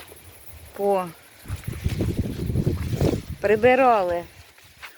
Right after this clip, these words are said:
усю, на малині, усю, все старе, яке відплодоносило. Це на, на малинки, яка плодоносила один раз.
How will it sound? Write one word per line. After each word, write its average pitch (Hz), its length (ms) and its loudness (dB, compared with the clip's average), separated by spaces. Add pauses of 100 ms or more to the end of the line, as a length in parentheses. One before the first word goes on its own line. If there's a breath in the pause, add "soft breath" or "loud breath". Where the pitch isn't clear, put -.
(140)
усю, 208 560 2 (2250)
на 202 60 2
малині, 214 560 4 (300)
усю, 202 560 0
все 269 220 6
старе, 175 540 4 (1700 loud breath)
яке 208 280 8
відплодоносило. 202 1040 4 (100)
Це 196 140 4
на, 190 140 0 (320)
на 185 380 0 (340 loud breath)
малинки, 190 580 4
яка 175 500 0 (1080 loud breath)
плодоносила 190 720 2
один 208 260 0
раз. 480 360 4